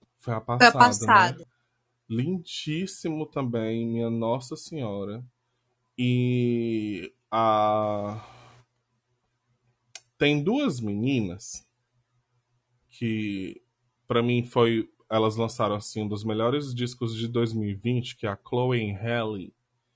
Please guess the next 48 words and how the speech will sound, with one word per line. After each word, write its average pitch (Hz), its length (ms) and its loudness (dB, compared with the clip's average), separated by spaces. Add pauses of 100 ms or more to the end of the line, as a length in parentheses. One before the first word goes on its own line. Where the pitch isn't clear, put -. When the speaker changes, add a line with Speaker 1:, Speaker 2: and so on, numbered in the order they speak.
(1120)
Speaker 1:
que 110 580 -2
essa 110 240 -2
semana 120 640 0
a 123 200 -6 (100)
Chloe, 123 600 2 (460)
ai, 143 180 8
gente, 123 240 0
elas 117 160 0
são 123 160 0
apa-, - 260 2
ah, 113 140 4
elas 110 200 0
são 120 120 -4
apadrinhadas 110 560 0
pela 113 220 2
Beyoncé, 110 480 0
é - 20 -6
só 101 180 -2
isso - 140 -4
que 117 60 -6
eu 117 40 -14
tenho 110 140 -4
a 104 80 -4
dizer. 110 340 -6 (300)
A 113 100 4
Beyoncé 117 340 0
chegou 117 260 -2
e 120 60 -4
disse - 120 -10
assim: 131 200 -4
"Venham 170 240 0
cá, 170 200 0
minhas 120 280 0
filhas, 110 260 -4
pra 117 160 -4
debaixo 110 380 0
da 110 100 -4
minha 113 240 0
asa, 101 520 -2 (760)
que - 80 -2
eu 147 80 2
vou 143 160 2
apadrinhar 139 520 2
vocês." 127 480 0
Então, 131 240 2
assim, 143 220 0
se 226 240 2
Deus, 123 960 0